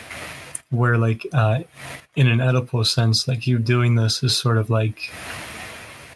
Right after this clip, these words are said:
you know, it's not just heroic, it's also like, um, it's almost like in some ways, like,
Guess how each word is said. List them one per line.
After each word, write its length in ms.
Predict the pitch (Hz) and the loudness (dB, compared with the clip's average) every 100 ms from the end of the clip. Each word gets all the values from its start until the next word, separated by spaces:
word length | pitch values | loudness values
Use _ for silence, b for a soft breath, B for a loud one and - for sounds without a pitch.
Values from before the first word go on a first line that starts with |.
| _ - | _ 2
you 120 | 113 | 2
know, 100 | 110 | 2
it's 140 | 110 | 2
not 160 | 117 117 | 2 2
just 340 | - 117 - | 0 0 -2
heroic, 560 | 110 110 120 117 107 120 | -2 2 2 2 0 -2
it's 140 | 107 | 0
also 360 | 117 107 - 110 | 2 2 2 2
like, 300 | 107 104 - | 2 0 2
um, 440 | 104 104 113 139 - - - - - - - - - - - - - - - - - - - - - - _ | 2 2 2 0 -2 -16 -16 -14 -16 -18 -20 -20 -20 -20 -20 -20 -20 -20 -20 -20 -20 -20 -20 -20 -20 -20 _
it's 160 | 143 135 | 0 4
almost 400 | 143 143 131 - | 4 4 4 2
like 160 | 123 120 | 0 2
in 120 | 113 | 0
some 280 | - 131 120 | 2 4 4
ways, 300 | 113 113 110 | 4 2 0
like, 160 | 104 | -2